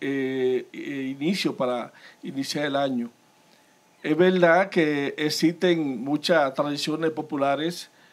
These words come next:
y, y incluso, eh, la iglesia, eh, tenemos re-, una religio-, religiosidad popular que la gente enciende incienso y hace todo eso. Pero lo más importante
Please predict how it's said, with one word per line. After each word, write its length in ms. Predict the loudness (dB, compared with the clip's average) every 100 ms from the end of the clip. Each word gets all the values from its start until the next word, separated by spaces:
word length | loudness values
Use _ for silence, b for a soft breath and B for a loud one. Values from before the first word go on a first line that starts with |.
| b
y, 680 | -2 0 2 0 0 -2 -4 -2
y 200 | -2 -2 -6
incluso, 600 | 0 2 2 2 0 -2
eh, 160 | -6 -2
la 140 | -2
iglesia, 640 | -2 -2 -2 2 2 0 -6 b b b -6
eh, 680 | -2 0 0 0 -2 -4 -10 -20 -4
tenemos 600 | -2 2 4 4 4 -2
re-, 100 | 0
una 200 | 2 2
religio-, 560 | 2 2 0 -2 -6 -10
religiosidad 720 | -8 -6 -4 -6 -4 0 0 0
popular 560 | -2 0 0 0 -4 B B B B
que 320 | -4 -2 0
la 160 | 0 -2
gente 580 | -4 -2 0 0 0 -4
enciende 360 | -4 -6 -6
incienso 720 | -8 -6 -2 0 0 0 -4 -2
y 40 |
hace 180 | -4 -4
todo 300 | -2 0 2
eso. 280 | 0 -4 -10 b b b b b _
Pero 540 | 2 6 6 4 2 2
lo 160 | 2
más 160 | 4 4
importante 1000 | 4 0 2 2 0 0 -2 0 -2 -6